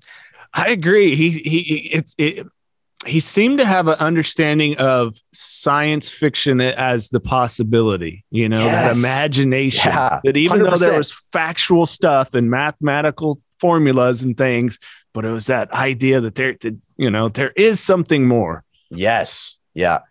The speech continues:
Speaker 1: That's a
Speaker 2: Absolutely.
Speaker 1: good one. First time we've ever got him. I would totally wanna ask him about his, his moral state in the Manhattan Project, you know,
Speaker 2: Oof.
Speaker 1: like,
Speaker 2: Yeah,
Speaker 1: oh,
Speaker 2: yeah, fair enough.
Speaker 1: gosh.
Speaker 2: Fair enough.
Speaker 1: Right?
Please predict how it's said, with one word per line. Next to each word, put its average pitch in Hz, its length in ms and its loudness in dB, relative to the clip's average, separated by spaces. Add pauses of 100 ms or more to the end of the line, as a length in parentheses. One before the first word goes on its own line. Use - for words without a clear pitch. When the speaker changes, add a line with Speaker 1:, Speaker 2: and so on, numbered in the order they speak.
(280)
Speaker 1:
That's 87 140 -6
a 165 40 2
Speaker 2:
Absolutely. 233 300 0
Speaker 1:
good 233 120 4
one. 175 220 2
First 170 300 -2
time 185 180 2
we've 165 160 4
ever 151 320 2
got 131 280 0
him. 135 120 0
I 127 160 0
would 185 140 2
totally 180 300 2
wanna 151 240 2
ask 127 360 -4
him 127 100 2
about 117 380 0
his, 117 480 0
his 117 320 0 (680)
moral 135 720 4
state - 840 -4
in 107 460 0 (260)
the 120 120 0
Manhattan 113 680 0
Project, 90 640 -4 (200)
you 104 140 -2
know, 135 240 2
Speaker 2:
Oof. - 200 -6
Speaker 1:
like, 107 220 0
Speaker 2:
Yeah, 110 280 2
Speaker 1:
oh, 117 160 2
Speaker 2:
yeah, 113 120 2
fair 139 200 0
enough. 120 220 2
Speaker 1:
gosh. 98 200 -8 (360)
Speaker 2:
Fair 104 140 0
enough. 117 100 2
Speaker 1:
Right? 139 260 -2